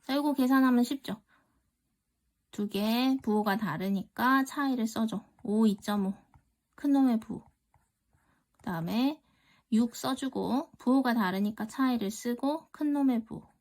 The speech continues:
요렇게 되겠죠? 자리가 모자라네요. 그럼 여기다 계속 이어주겠습니다. 자, 플러스 이점오는 플러스 십분의 이십오.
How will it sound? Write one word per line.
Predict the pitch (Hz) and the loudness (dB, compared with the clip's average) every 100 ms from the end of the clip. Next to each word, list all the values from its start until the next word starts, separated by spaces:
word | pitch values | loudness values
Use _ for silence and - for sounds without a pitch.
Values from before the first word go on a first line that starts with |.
| _ _ _ _ _ _ _ _ - | _ _ _ _ _ _ _ _ -10
요렇게 | 196 190 | -8 -6
되겠죠? | 180 185 - 185 - _ _ _ - - _ _ _ _ | -8 -10 -10 -12 -12 _ _ _ -20 -20 _ _ _ _
자리가 | - 196 190 | -10 -6 -6
모자라네요. | 185 180 175 165 160 185 233 _ _ | -8 -8 -6 -6 -6 -6 -8 _ _
그럼 | - 165 | -12 -8
여기다 | 185 190 190 190 | -6 -6 -8 -8
계속 | 175 - 202 - _ _ _ | -12 -12 -14 -14 _ _ _
이어주겠습니다. | 233 185 - - - - 165 185 - - - _ | -8 -8 -8 -12 -10 -10 -10 -12 -16 -20 -20 _
자, | 202 - - | -10 -10 -10
플러스 | - 311 311 - 302 | -2 0 0 0 0
이점오는 | 202 190 240 240 196 208 214 208 | 0 -2 -2 2 2 2 0 -2
플러스 | - 254 254 254 - 202 226 285 302 | -4 -2 -2 -4 -6 -4 -2 -2 -6
십분의 | - 330 320 320 294 262 277 | -10 -10 -6 -4 0 2 0
이십오. | 254 202 196 170 - | -2 -4 -6 -8 -12